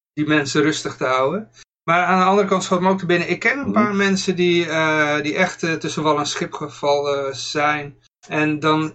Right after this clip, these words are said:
Speaker 1: zijn er toch nog weer van die liefdadigheidsorganisaties die, eh, eh, die mensen opvangen. Dus,
Speaker 2: Mhm.
Speaker 1: eh,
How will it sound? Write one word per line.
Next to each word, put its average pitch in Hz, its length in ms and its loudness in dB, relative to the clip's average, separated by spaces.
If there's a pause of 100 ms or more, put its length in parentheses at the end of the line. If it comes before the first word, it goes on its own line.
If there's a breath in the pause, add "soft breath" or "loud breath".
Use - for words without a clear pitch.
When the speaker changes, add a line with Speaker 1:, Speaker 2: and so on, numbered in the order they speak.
Speaker 1:
zijn 190 460 -2
er 175 180 -8
toch 196 260 0
nog 180 160 2
weer 170 240 -2
van 165 140 -4
die 151 120 -2
liefdadigheidsorganisaties 139 2250 -2
die, 131 220 -20
eh, 131 200 0 (460 loud breath)
eh, 139 180 -6
die 151 100 2
mensen 151 320 0
opvangen. 117 600 -2
Dus, 120 120 2
Speaker 2:
Mhm. 131 220 4
Speaker 1:
eh, 127 340 -4